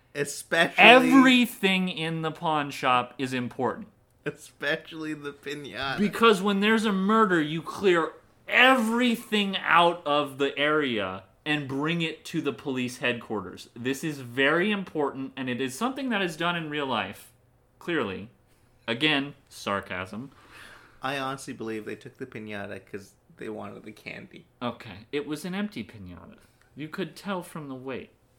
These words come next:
Speaker 2: It was also a weed piñata. Police shouldn't have that. <laughs> Abe and Paul, whatever, they get away. They go to this guy, Big D's house, who, by the way, has been sending threatening text messages to Mateo this whole time.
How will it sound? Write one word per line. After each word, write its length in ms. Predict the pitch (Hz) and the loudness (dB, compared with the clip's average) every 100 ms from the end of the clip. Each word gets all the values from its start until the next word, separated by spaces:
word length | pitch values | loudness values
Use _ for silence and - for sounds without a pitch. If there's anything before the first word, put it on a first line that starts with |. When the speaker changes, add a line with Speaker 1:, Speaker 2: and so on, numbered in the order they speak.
| - | -12
Speaker 2:
It 140 | 170 | -10
was 180 | 160 160 | -8 -4
also 420 | 196 185 - 185 | -2 -4 -8 -6
a 80 | 180 | -6
weed 380 | 180 196 160 123 | -4 -4 -6 -10
piñata. 540 | 135 104 92 87 - - _ _ _ _ _ - | -10 -8 -8 -10 -16 -20 _ _ _ _ _ -14
Police 240 | 165 175 | -12 -10
shouldn't 300 | - 135 147 | -10 -10 -12
have 240 | 160 175 131 | -12 -12 -10
that. 220 | 92 - - _ _ _ _ - - _ _ _ - | -12 -14 -20 _ _ _ _ -20 -20 _ _ _ -20
<laughs> 80 | - 147 - - - 143 _ - _ - _ _ _ - _ - - - - - | -20 -20 -20 -20 -20 -20 _ -20 _ -20 _ _ _ -20 _ -18 -16 -16 -18 -2
Abe 260 | 139 165 185 | 4 4 4
and 160 | 185 | -2
Paul, 540 | 170 156 151 143 143 - - _ _ - | 2 8 8 8 2 -2 -20 _ _ -6
whatever, 420 | 131 117 95 101 | -2 0 -2 -4
they 220 | 131 156 | -2 0
get 140 | 165 | 0
away. 520 | 160 135 139 135 139 131 | 0 2 4 4 2 0
They 200 | 127 123 | -2 -2
go 200 | 139 143 | 0 0
to 80 | |
this 260 | 135 131 131 | 0 -4 -4
guy, 300 | 131 113 104 | 0 2 2
Big 520 | 98 101 101 131 131 | -2 -10 -4 -4 -4
D's 380 | 113 120 110 104 | -4 -2 -2 -4
house, 340 | 101 90 90 - | -4 -4 -4 -6
who, 160 | 180 | -4
by 240 | 170 185 180 | 0 0 2
the 100 | 156 | 0
way, 200 | 147 147 | 2 0
has 180 | 143 127 | -2 -4
been 240 | 123 117 | -6 -6
sending 460 | - 131 123 117 104 | -6 -6 -2 -4 -6
threatening 580 | - 123 127 123 117 | -6 -4 -4 -6 -6
text 280 | 117 127 117 | -4 -6 -4
messages 520 | 123 117 110 107 107 - | -8 -8 -8 -8 -8 -8
to 140 | 107 | -8
Mateo 500 | 98 95 - 110 104 | -8 -8 -2 0 0
this 200 | 95 92 | -4 -6
whole 200 | 101 92 | -6 -6
time. 420 | - 92 90 90 | -8 -8 -8 -10